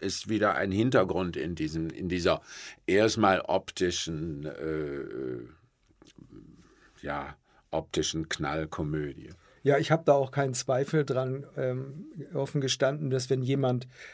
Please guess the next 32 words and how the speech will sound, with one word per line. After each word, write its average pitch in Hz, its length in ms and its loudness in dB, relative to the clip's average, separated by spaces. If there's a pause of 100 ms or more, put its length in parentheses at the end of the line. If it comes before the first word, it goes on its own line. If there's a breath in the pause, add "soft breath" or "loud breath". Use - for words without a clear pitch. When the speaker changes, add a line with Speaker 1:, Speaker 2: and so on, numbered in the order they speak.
(280 loud breath)
Speaker 2:
ein 139 160 2
Filmdrehbuch 143 1080 2
schreibt 123 500 0
und 135 240 0
dann 131 400 2
das 127 180 -2
Drehbuch 127 340 -2
selbst 131 380 0
verfilmt, 123 640 0 (400 loud breath)
wie 139 120 2
Billy 127 300 4
Wilder 131 320 6
es 123 120 -2
getan 127 500 2
hat. 87 160 0
Speaker 1:
Mhm. 92 80 0
Speaker 2:
Wir 123 140 4
wissen, 135 480 2 (180)
und 120 100 -2
das 123 160 0
weißt 127 260 2
du 135 200 2
durch 127 260 0
deine 123 400 0 (220)
Fernseh- 135 440 0
und 127 120 0
Filmtätigkeit 131 880 -2
noch 123 100 -6
besser 127 340 0
sogar 117 260 -2
als 127 180 -4
ich, 135 240 -4